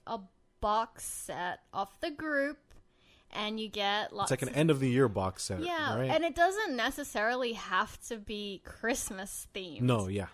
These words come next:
Speaker 2: that's right.
Speaker 1: So
Speaker 2: They
Speaker 1: many
Speaker 2: have
Speaker 1: of,
Speaker 2: different
Speaker 1: like, yeah,
Speaker 2: themes, different
Speaker 1: many of the
Speaker 2: themes.
Speaker 1: season's greetings that we've collected in the past have nothing to do with Christmas theme. But it does come with, like, a yearly calendar,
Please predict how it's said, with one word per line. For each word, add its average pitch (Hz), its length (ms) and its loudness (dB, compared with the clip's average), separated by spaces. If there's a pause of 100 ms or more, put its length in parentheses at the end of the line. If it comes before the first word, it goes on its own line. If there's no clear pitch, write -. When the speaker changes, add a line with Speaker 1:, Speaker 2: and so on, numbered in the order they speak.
(160)
Speaker 2:
that's 107 220 -6
right. 95 320 -4
Speaker 1:
So 220 420 0
Speaker 2:
They 220 80 -6
Speaker 1:
many 277 280 4
Speaker 2:
have - 100 4
Speaker 1:
of, - 80 6
Speaker 2:
different 165 260 2
Speaker 1:
like, 120 100 0
yeah, 113 160 0
Speaker 2:
themes, - 120 -8
different 277 280 0
Speaker 1:
many 330 140 0
of 349 120 -2
the - 60 -4
Speaker 2:
themes. 311 120 -6
Speaker 1:
season's 269 360 -6
greetings 240 360 -4
that 214 220 -2
we've 202 280 -4
collected 220 540 -4
in 196 320 -8
the 180 60 -10
past 190 500 0 (140)
have 247 200 2
nothing 208 520 -4
to 302 100 -2
do 233 320 -2
with 208 280 -2 (460)
Christmas - 600 -6
theme. 311 460 -2 (380)
But 254 160 6
it 247 100 2
does 226 220 0
come 240 200 -2
with, 226 160 -6
like, 220 300 -2
a - 80 -4
yearly 214 440 -4
calendar, 180 880 -4